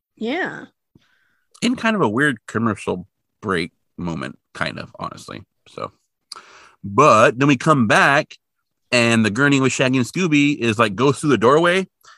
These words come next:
Speaker 2: and Scooby, like, as they go through, Scooby's, like, tail, like, grabs the doorknob, and it slams the door shut, and the monster, like, cartoon smacks into it. Boom! It's, like, all flat in the front. And then they pull the sheet out from under them and use it, like, as a chute to slow the gurney,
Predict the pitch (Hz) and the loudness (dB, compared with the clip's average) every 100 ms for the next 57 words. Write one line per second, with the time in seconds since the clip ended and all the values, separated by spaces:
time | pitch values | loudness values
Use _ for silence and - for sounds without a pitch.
0 | _ - - 95 85 - - 165 156 123 | _ -4 -2 -2 -4 -8 -6 -2 0 0
1 | 107 143 110 95 113 123 123 - 110 120 | -2 -2 -2 0 0 0 -2 -2 -2 0
2 | 110 95 90 _ _ _ _ - 101 113 | 0 -2 -4 _ _ _ _ -4 2 2
3 | 127 139 - 92 95 95 95 87 95 101 | 0 -2 -10 -6 -2 -2 -2 -4 -2 0
4 | 120 123 - - 101 95 95 101 98 104 | 0 -2 -10 -8 -6 -4 -2 -2 -2 0
5 | 107 - _ _ _ 87 87 87 92 - | 0 -2 _ _ _ -8 -4 -2 -2 -4
6 | 87 76 - 87 - 95 87 - 85 - | -6 -8 -6 -6 -4 -8 -8 -8 -10 -8
7 | 90 - 95 - - 95 104 90 80 85 | -10 -6 -6 -6 -2 0 0 -2 -6 -12
8 | - - - 87 82 82 82 87 90 - | -10 -12 -10 -8 -8 -8 -10 -8 -8 -8
9 | _ _ - - - _ - 95 95 90 | _ _ -20 -20 -20 _ -2 0 0 2
10 | 123 - 160 127 - 160 - 151 160 165 | 0 0 -2 -2 2 2 2 0 2 2
11 | 170 143 110 110 107 107 95 92 _ - | 2 0 0 -2 -2 -2 -2 -8 _ -10
12 | - 214 - 151 - 131 117 104 139 147 | -4 -2 -4 -6 0 2 2 2 0 0
13 | 160 | -2